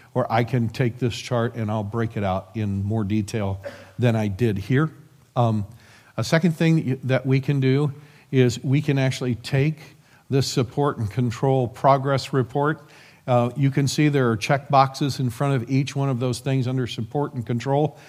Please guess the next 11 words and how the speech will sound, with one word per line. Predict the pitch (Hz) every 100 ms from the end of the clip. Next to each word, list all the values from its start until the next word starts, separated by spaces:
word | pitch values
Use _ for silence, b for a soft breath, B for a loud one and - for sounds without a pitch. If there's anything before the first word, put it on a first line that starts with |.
| B B B
Uh, | 143 147
rate | 135 147 117
yourself | 143 - 170 165 -
one | 147 135 160
to | 160
five | 156 143 139 156 147 156
in | 131 127
each | 139 - 139
of | 135
those | 139 143 -
categories. | - 151 151 147 147 151 165 160